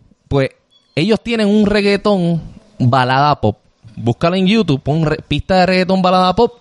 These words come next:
y te va a salir un reggaetón mezclado con los sonidos de balada,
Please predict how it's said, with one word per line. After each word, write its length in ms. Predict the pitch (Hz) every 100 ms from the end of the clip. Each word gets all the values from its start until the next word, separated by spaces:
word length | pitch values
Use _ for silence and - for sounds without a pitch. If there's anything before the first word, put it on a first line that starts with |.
| _
y 160 | - 165
te 140 | 143
va 80 | 131
a 40 | 131
salir 300 | 175 190 190
un 140 | 190
reggaetón 680 | 185 208 196 196 233 208 185 - _ _ _
mezclado 500 | 120 113 - 123 131
con 140 | 135 131
los 100 | 120
sonidos 260 | 107 107
de 100 | 104
balada, 540 | 101 104 151 160 143